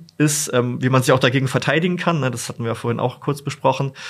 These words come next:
Es gibt auch ein, ähm, Os-, Open-Source-Projekt für den Raspi, das nennt sich Enzyme. Und das kann ich auch sozusagen,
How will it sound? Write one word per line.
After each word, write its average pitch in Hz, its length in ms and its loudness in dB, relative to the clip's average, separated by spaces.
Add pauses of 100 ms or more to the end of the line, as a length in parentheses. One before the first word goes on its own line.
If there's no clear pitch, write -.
(140)
Es - 140 -4
gibt 160 220 2
auch 147 260 6
ein, 139 200 2
ähm, 127 220 2
Os-, 131 240 0
Open-Source-Projekt 127 800 -2
für - 100 -12
den 123 100 -2
Raspi, 120 280 0
das 117 140 -2
nennt 117 120 -2
sich 117 220 -6
Enzyme. 165 560 2 (340)
Und 123 360 2
das 127 100 0
kann 139 160 -2
ich 127 160 -4
auch 123 120 2
sozusagen, 117 840 0